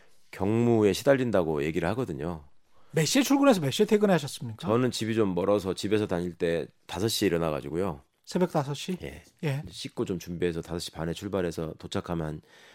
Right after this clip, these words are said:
Speaker 1: 여섯 시 반.
Speaker 2: 여섯 시 반.
Speaker 1: 네. 뭐,
Speaker 2: 예.
Speaker 1: 이렇게 고속도로가 뭐, 사고가 나거나 하면 일곱 시.
Speaker 2: 아휴.
Speaker 1: 뭐, 이런 식으로
Speaker 2: 예.
Speaker 1: 하고, 보통 이제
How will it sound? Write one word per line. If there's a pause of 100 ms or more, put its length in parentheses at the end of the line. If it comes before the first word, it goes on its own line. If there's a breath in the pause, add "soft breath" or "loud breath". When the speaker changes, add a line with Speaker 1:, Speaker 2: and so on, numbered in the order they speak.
(200 soft breath)
Speaker 1:
여섯
시
반.
Speaker 2:
여섯
시
반.
Speaker 1:
네.
뭐,
Speaker 2:
예.
Speaker 1:
이렇게
고속도로가
뭐,
사고가
나거나
하면
일곱
시.
Speaker 2:
아휴.
Speaker 1:
뭐,
이런
식으로
Speaker 2:
예.
Speaker 1:
하고, (800 soft breath)
보통
이제